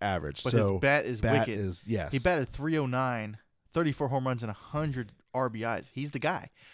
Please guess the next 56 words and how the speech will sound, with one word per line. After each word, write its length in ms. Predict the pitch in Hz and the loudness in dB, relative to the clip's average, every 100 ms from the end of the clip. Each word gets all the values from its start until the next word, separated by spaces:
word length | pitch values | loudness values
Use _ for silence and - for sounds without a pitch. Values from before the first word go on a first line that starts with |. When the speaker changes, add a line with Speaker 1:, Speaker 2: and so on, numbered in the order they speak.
| - - | -20 -12
Speaker 2:
Um, 220 | 120 117 - | -6 -4 -4
I 60 | |
feel 180 | 113 143 | -6 -2
like 180 | 143 135 | -2 -2
the 60 | 123 | -6
Phillies 340 | - 151 143 | -4 -4 -4
would 100 | 135 | -6
be 100 | 123 | -6
a 40 | 117 | -6
great 300 | 117 127 - | -4 -6 -6
fit 240 | 135 127 | -8 -8
for 120 | 135 | -6
him. 280 | 127 135 135 - _ _ _ _ | -6 -4 -6 -12 _ _ _ _
Um, 720 | 117 117 113 110 107 104 104 - _ _ _ _ _ _ | -6 -4 -2 -4 -6 -8 -10 -14 _ _ _ _ _ _
I 140 | - 139 | -10 -6
don't 120 | 147 | -4
know, 180 | 160 170 | -2 -2
man. 300 | 143 135 127 | 0 -2 -2
I, 140 | 113 - | -6 -4
there's, 220 | 135 156 143 | -4 -4 -2
there's 160 | 170 | -2
a 40 | 160 | 0
lot 160 | 233 | 0
of 60 | - | 0
teams 320 | - 208 151 | 0 0 0
that 80 | 127 | -2
could 160 | 135 | -4
use 340 | 110 127 190 131 | -4 -2 0 4
this 200 | 131 90 | 4 4
Speaker 1:
Yeah. 80 | 117 | 0
Speaker 2:
guy. 280 | 98 80 - - 156 | -6 -10 -14 -2 4
Speaker 1:
So 220 | 131 120 240 | 6 8 6
Speaker 2:
<laughs> 60 | |
Speaker 1:
my 220 | 123 156 | 8 8
biggest 220 | 170 151 139 | 10 8 6
thing, 180 | 131 - | 2 2
if 160 | 120 - | 0 4
they 100 | 123 | 4
do 220 | 123 123 | 6 6
add 80 | 113 | 4
the 60 | |
D 180 | 104 107 | 2 0
H, 160 | 98 95 | 0 -2
which 140 | 87 | -4
we're 160 | 92 - | -2 0
all 160 | 107 | 2
hearing 300 | 92 110 104 | 2 0 0
that's 160 | 98 - | -2 -2
gonna 180 | 104 82 | -2 -2
happen, 380 | 90 - 117 - | -4 -8 -10 -6
Speaker 2:
Right. 320 | 113 117 - - | -2 -2 -4 -6
Speaker 1:
if 140 | 104 | -2
they 120 | 117 | 0
do 300 | 123 127 131 | 2 6 6
add 200 | 123 110 | 6 4
it, 220 | 101 90 | 2 0